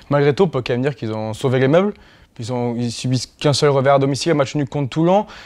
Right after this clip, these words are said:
Et malgré ça, ils sont quand même septième à quelques points de, des barrages. Ils étaient quand même dans la course.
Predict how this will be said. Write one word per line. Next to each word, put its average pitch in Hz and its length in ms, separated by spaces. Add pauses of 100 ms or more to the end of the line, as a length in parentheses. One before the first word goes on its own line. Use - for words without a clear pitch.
(140)
Et 131 320
malgré 127 540
ça, 147 240
ils 147 80
sont 117 160
quand 127 80
même 113 100
septième 131 480
à 107 340
quelques 117 260
points 120 200
de, 113 220
des 110 100
barrages. 120 480
Ils 104 120
étaient 98 120
quand 123 120
même 117 80
dans 117 100
la 113 80
course. 165 340